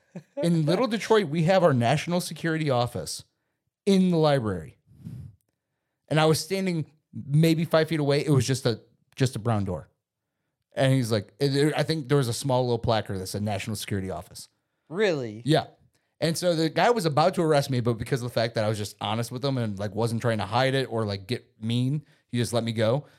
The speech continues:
Speaker 1: Uh,
Speaker 2: But there wasn't a sign, like, the library door or anything that said no
Speaker 1: Uh, I'm sure there
Speaker 2: knives?
Speaker 1: was, but we came up through the basement 'cause you had to park underneath.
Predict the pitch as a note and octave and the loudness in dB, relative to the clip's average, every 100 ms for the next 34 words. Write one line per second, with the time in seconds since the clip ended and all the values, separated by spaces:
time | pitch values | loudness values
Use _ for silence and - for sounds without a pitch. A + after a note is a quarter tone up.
0 | _ _ - G#2 G#2+ G2 F#2 E3+ F#3 G#3+ | _ _ -6 -2 0 0 -4 -2 0 0
1 | A3 F3 - F3+ F#3 D#3+ C#3+ C3+ D3+ D3+ | 0 -4 -4 -4 -4 -4 -4 -4 -2 -4
2 | C3+ B2 C3+ F#3 A3 - A#3+ E3+ D#3 - | -4 -4 -2 -4 -8 -10 -10 -8 -10 -8
3 | C#3+ C3+ C#3 D3 D3 D3+ D3+ D3+ D3 C#3+ | -8 -6 -6 -4 -4 -4 -4 -6 -6 -6
4 | C#3 _ _ _ _ _ - D#3+ F3 E3+ | -8 _ _ _ _ _ -4 2 4 4
5 | D3+ A3 G#3+ D#3+ C#3+ C#3 A#2 G#2 G#2 G2+ | 2 4 4 4 4 4 2 -6 -12 -20
6 | _ C#3 C3 A#2 - B2+ B2+ C#3+ D3+ D3 | _ 2 4 2 -6 -6 -4 -2 0 2
7 | C#3 C3+ - B2+ A2+ F#2 F#2 E2+ - D#2 | 0 -2 -8 -4 -4 -4 -8 -8 -12 -14
8 | G2 A2 F#2+ A#2 A2+ A#2 G2+ F#2+ A2 E3 | -6 -4 -2 -2 0 -2 -2 -2 -4 -6
9 | - | -10